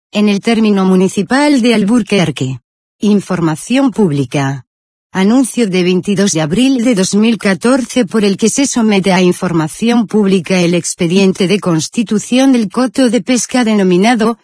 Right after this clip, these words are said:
La Pesquera, en el término municipal de La Codosera. Deslinde. Anuncio de veinticuatro de abril de dos mil catorce sobre comienzo de operaciones materiales de deslinde de la vía pecuaria denominada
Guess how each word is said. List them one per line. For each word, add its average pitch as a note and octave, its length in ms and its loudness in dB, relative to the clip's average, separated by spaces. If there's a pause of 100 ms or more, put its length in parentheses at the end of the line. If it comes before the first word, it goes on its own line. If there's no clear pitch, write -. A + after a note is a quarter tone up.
(100)
La G#3 180 0
Pesquera, A3+ 640 -2 (300)
en G#3 180 0
el G3+ 120 -2
término G#3+ 420 0
municipal G3+ 800 2
de A3+ 100 0
La G#3+ 120 0
Codosera. C#3+ 760 -4 (360)
Deslinde. F3 840 0 (500)
Anuncio A3+ 580 0
de G3+ 100 0
veinticuatro F3 760 0
de F3+ 160 0
abril A#3 400 0
de A3 100 0
dos F#3 200 -2
mil G#3+ 240 2
catorce A#3 640 -2
sobre E3 320 -2
comienzo G#3+ 640 0
de D#3+ 140 -2
operaciones A#3 800 0
materiales G#3+ 720 2
de G3 120 0
deslinde F3+ 600 0
de F3+ 120 0
la E3+ 100 0
vía A3+ 280 2
pecuaria B3+ 580 0
denominada G3+ 760 0